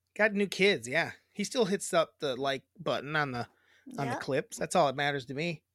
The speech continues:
Speaker 2: Mm-hmm.
Speaker 1: Uh, so we're not gonna have to worry about that. So we got a lot of Phil.
Speaker 2: Oh, boy.
Speaker 1: Next week, next week, Tara's gonna be doing a movie. I, I, I'm undec-,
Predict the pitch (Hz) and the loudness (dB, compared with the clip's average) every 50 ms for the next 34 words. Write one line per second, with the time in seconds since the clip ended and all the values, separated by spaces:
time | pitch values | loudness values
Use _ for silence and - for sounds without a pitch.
0 | _ _ - 247 254 254 254 277 294 339 440 440 _ _ _ _ _ _ _ _ | _ _ -8 -6 -6 -6 -6 -6 -8 -8 -8 -14 _ _ _ _ _ _ _ _
1 | _ _ _ _ _ _ _ _ _ _ 160 156 147 139 131 127 123 123 123 123 | _ _ _ _ _ _ _ _ _ _ -2 -2 0 -2 -2 -4 -4 -4 -6 -6
2 | 120 - - _ _ _ _ _ _ _ _ _ _ _ _ _ _ _ _ _ | -8 -12 -18 _ _ _ _ _ _ _ _ _ _ _ _ _ _ _ _ _
3 | _ _ _ _ _ _ _ _ - - 160 180 196 190 220 220 214 208 214 196 | _ _ _ _ _ _ _ _ -10 -6 -2 0 0 2 4 2 4 4 4 4
4 | 196 185 175 165 151 139 160 165 147 - - 180 190 185 165 160 147 131 120 - | 6 6 6 4 4 6 6 4 4 4 2 0 2 2 4 2 2 0 -4 -6
5 | - - 175 170 151 135 - _ _ _ _ _ - 262 269 262 240 214 - 233 | -2 0 2 2 2 0 -4 _ _ _ _ _ 0 2 4 4 4 2 0 4
6 | 240 - 208 208 254 262 247 - _ - - _ _ _ _ 202 202 208 - - | 4 6 6 6 4 2 2 0 _ -18 -20 _ _ _ _ 4 6 6 6 2
7 | 247 226 - - 220 208 208 208 190 175 208 208 196 180 165 180 190 185 180 170 | 0 0 2 6 8 10 10 10 8 6 2 2 2 2 4 4 4 6 4 2
8 | 170 165 170 170 175 175 151 151 143 139 139 - _ - - - - - - - | 2 2 2 4 4 2 2 0 0 -2 -2 -4 _ -2 -2 -2 -4 -12 -14 -16
9 | - _ - - - 233 - 240 - - - 302 349 359 339 233 - | -20 _ -16 -8 -6 -6 -6 -6 -8 -2 0 2 4 6 6 4 4